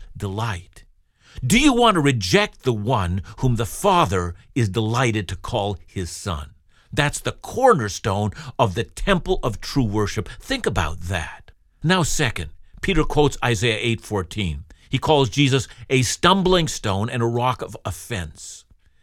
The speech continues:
Indeed, it's worthwhile to quote the entire passage from Isaiah eight fourteen. "And he will become a sanctuary and a stone of offense and a rock of stumbling to both houses of Israel, a trap and a snare to the inhabitants of Jerusalem."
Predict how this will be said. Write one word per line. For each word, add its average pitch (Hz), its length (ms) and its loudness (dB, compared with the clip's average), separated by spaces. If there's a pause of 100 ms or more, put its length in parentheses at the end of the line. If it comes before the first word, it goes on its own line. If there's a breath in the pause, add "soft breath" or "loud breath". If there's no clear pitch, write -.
(200)
Indeed, 165 220 4
it's - 160 -2
worthwhile 123 400 4
to - 80 -6
quote 156 260 4
the 120 120 0
entire 120 320 -2
passage 101 520 -4 (140 loud breath)
from 117 160 -2
Isaiah 113 420 2
eight 131 220 -2
fourteen. 92 680 -8 (560)
"And 101 100 -2
he 123 80 2
will 131 120 4
become 120 260 -2
a 117 40 -2
sanctuary 104 720 -2 (220 soft breath)
and 117 100 0
a 110 40 2
stone 147 300 4
of 123 120 4
offense 113 480 -2
and 110 100 -2
a 113 40 0
rock 135 340 2
of 104 100 -6
stumbling 147 640 -2 (200 soft breath)
to 131 80 2
both 202 300 4
houses 160 460 0
of 147 100 -2
Israel, 123 480 -2 (320)
a - 80 -6
trap 147 400 0
and 131 80 2
a 127 40 0
snare 110 360 0
to 113 140 -4
the 107 140 -2
inhabitants 107 640 -2 (180 soft breath)
of 98 160 -4
Jerusalem." 90 680 -6